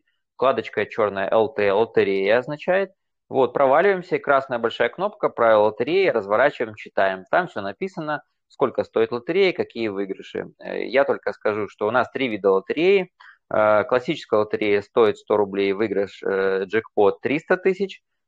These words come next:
Э, дальше синяя лотерея стоит пятьсот рублей, э, джекпот у нас пятьсот тысяч. И, э, золотая лотерея, выигрыш у нас тысяча рублей и джекпот миллион, друзья. Именно поэтому, э, лотерея у нас беспроигрышная, э, срабатывает,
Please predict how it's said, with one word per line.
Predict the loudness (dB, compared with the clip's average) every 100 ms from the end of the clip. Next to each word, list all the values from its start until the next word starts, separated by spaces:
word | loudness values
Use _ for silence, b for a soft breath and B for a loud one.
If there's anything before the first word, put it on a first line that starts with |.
| _ 0
Э, | 2 2
дальше | 2 2 0 -2 2 4 4 2 -4
синяя | -6 -2 -2
лотерея | -2 -2 0
стоит | 2 0 0
пятьсот | 0 0 0
рублей, | -2 -2 0 0 -2
э, | -2 -2 0
джекпот | -2 -4 0 0 0
у | -6
нас | -10
пятьсот | -10 -4 0 0
тысяч. | 0 -6 -10 -14 -8
И, | -2 2
э, | 2 0 0
золотая | 2 2 4 4
лотерея, | 2 0 -2 0 0 -2
выигрыш | -4 -2 0 -2 -4
у | -4
нас | -4 -4 _ _ _ _
тысяча | -4 -2 -2
рублей | 0 2 4 4 2 -4 -4
и | -2
джекпот | 0 -4 0 2 2 -2 -6
миллион, | 0 4 4 2
друзья. | -4 -4 -4 -6 _ B B _ -4
Именно | -2 0
поэтому, | 2 4 4 2 4 2 0
э, | -2 2 4 4
лотерея | 2 2 4
у |
нас | 2 0
беспроигрышная, | -4 -2 4 4 2 -4 0 0 0 -6 -2 0 2
э, | 0
срабатывает, | -2 2 2 0 0 -2